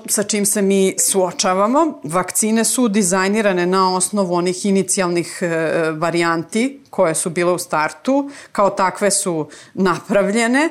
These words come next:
proizvedene, proizvodni proces je definisan, obavljena klinička ispitivanja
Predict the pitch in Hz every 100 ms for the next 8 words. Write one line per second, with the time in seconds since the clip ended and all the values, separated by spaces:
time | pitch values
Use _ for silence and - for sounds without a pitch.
0 | - - - 202 185 165 180 165 175 165
1 | 180 254 285 - _ _ 226 214 180 170
2 | 170 175 185 175 190 - 170 156 165 -
3 | 180 190 247 - 277 185 180 202 196 196
4 | 175 175 170 196 196 196 - 180 - 180
5 | - 185 165 214 302